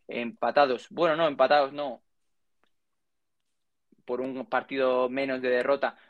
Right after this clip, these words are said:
con los Warriors, van primeros, están ahí un partidito los Warriors. Y si te parece bien, Martín, pasemos ya con Los Ángeles Clippers, tres cero esta semana,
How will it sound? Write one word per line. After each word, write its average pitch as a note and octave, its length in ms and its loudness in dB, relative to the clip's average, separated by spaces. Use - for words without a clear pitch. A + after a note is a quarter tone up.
con C#3 240 0
los C3+ 160 -2
Warriors, D#3 580 -2
van C3 220 -2
primeros, C#3+ 680 -6
están A2+ 200 -8
ahí A#2 160 -8
un A#2 100 -10
partidito A2+ 480 -4
los A#2 140 -2
Warriors. C3+ 520 -2
Y G#3+ 400 -2
si - 140 -8
te C#3+ 120 4
parece D3+ 300 6
bien, D#3 180 -4
Martín, D3 360 -2
pasemos C#3 400 -2
ya C#3+ 160 2
con C3 300 -4
Los B2+ 380 -8
Ángeles C#3+ 520 -4
Clippers, D3+ 720 -6
tres C3+ 280 -2
cero C3 160 -2
esta B2 140 -6
semana, C3+ 540 -4